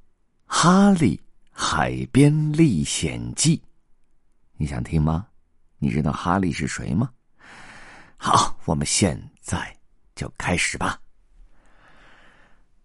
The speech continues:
哈利是一只有黑点儿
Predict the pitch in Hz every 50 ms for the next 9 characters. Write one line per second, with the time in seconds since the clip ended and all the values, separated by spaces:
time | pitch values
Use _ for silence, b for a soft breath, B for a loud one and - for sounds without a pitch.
0 | _ _ _ - - - - 139 170 170 151 143 107 82 73 60 53 - - -
1 | - - _ - _ _ _ _ _ _ _ - - - 135 135 143 139 104 110
2 | 131 143 123 101 90 90 90 90 107 82 95 98 - - 87 67 - 57 60